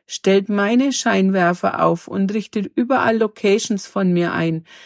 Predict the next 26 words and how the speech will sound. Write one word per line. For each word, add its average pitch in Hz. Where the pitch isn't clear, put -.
Ich 196
hab 214
auch -
nix 208
gegen 196
Diskokugeln. 180
Hauptsache, 185
ihr 185
lasst 180
mich 185
mitmachen 202
und 175
packt -
mich 190
nicht 247
irgendwo 180
hin 175
und 185
holt 190
meine 175
Memos 190
nur 196
zu 190
bestimmten 175
Tagen 196
raus.“ 165